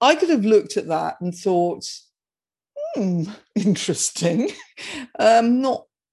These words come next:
not kind of my thing, but I, <laughs> I, it's quite fun that she's done that. And it's, it's interesting that all the tutors seem to be drooling over it. I think that's 'cause, you know, they're, they're trying to be a bit trendy and down with the kids, bless 'em.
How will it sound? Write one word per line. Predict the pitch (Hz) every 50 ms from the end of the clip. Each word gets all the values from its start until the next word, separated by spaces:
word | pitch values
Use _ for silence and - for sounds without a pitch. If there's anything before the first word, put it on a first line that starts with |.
| _ _ _ _ _ _
not | - 302 311 - - - _ -
kind | - - - - 262 294 294 311 320 269 214 190
of | 175 151
my | 156 165 165 156 156 156 156
thing, | 151 - - - - 151 151 156 175 196 220 233 220
but | 202 220 196 -
I, | 190 196
<laughs> | 202 202 208 -
I, | 208 - - -
it's | 196 -
quite | - - - - 190 208 196 -
fun | - - - - - 165 185 202 170 170 165 180
that | 190 - -
she's | - - 175 175 170 - -
done | _ _ - 175 180 196 208 185 151
that. | 143 147 143 165 190 208 - - -
And | 190 196 202 208
it's, | 202 185 - - - - - - - - - - - _ _ -
it's | 233 208 -
interesting | 277 277 277 254 - 247 214 - - 226 208 202 202 208
that | 202 202
all | 190 190 196 196
the | 196
tutors | 196 196 - - 226 208 208 - - 202 185 180 -
seem | - 196 185 185 185
to | - 180
be | 180 185
drooling | 160 - - 196 190 185 185 185 180 160
over | 180 180 175 156 185
it. | 175
I | - 185
think | 208 - 233 202 143
that's | 180 151 - -
'cause, | - - - 151 - -
you | 160 165
know, | 147 - - -
they're, | - 160 160 175 -
they're | 190 190 170
trying | 165 - - 160 160 185 202
to | 202 208
be | 208 175
a | 170 165
bit | 180 175 - -
trendy | - - - 196 180 175 180 170 175 151
and | 160 190 196
down | - 180 160 151 175
with | 185 185 -
the | - 196
kids, | 190 - - - 196 190 185 - -
bless | _ - 196 185 - 160 - - -
'em. | 151 165 180 202